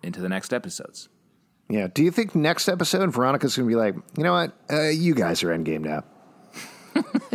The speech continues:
Speaker 1: Yeah. She'll casually change gears. Well, I mean,
Speaker 2: Yeah.
Speaker 1: obviously,
Speaker 2: Like,
Speaker 1: Archie's
Speaker 2: "Ah,
Speaker 1: gonna
Speaker 2: I'm good.
Speaker 1: Archie's
Speaker 2: I got stuff going on."
Speaker 1: Archie's gonna propose to Betty, I don't know, like, first act next episode.
Speaker 2: <laughs> I mean,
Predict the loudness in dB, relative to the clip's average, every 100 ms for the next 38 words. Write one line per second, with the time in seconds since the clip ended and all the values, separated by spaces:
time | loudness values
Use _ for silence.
0 | -4 -4 -6 -4 -4 -6 -6 2 4 4
1 | 4 2 4 4 4 2 4 2 2 2
2 | 0 -2 -6 2 4 4 2 4 2 4
3 | 2 4 4 4 4 4 4 4 4 2
4 | 2 2 4 4 4 4 2 2 0 2
5 | 0 0 0 0 -2 -2 0 -2 0 0
6 | -2 -4 -4 -4 -6 -8 -8 -10 -16 -16
7 | -14 -14 -14 -16 -18 -20 _ -20 _ -20
8 | _ -2 -2 -2 -2 -2 -4 -6 -6 -4
9 | -8 -6 -10 -12 -14 -20 -16 -4 0 0
10 | -2 -6 -2 -4 -4 -18 -4 0 2 4
11 | 2 2 2 0